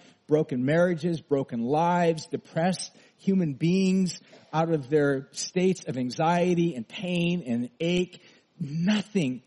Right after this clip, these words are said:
apart from the presence of God can do that. So the prayer, the, the, the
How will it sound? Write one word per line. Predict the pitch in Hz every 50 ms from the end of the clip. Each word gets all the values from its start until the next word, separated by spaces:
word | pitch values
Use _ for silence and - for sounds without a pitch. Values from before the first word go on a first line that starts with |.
| _ _
apart | 120 - - - 170 165 165 160 - -
from | 147
the | 147 127
presence | - - - 160 156 139 139 123 - 127
of | 110
God | 104 139 135 - -
can | - 120 110
do | 123 131 110
that. | 104 92 87 87 85 _ _ _ _ _ _ _ _ _ _ _ _ _ _ _ _ _ _ _ _ _ _ _ _ _ _ _ _ _ _ _
So | - - 175
the | 165
prayer, | 151 - - - - 226 226 214 175 143
the, | 123 123 131 - - 190
the, | 143 143 147 135
the | 135 156 139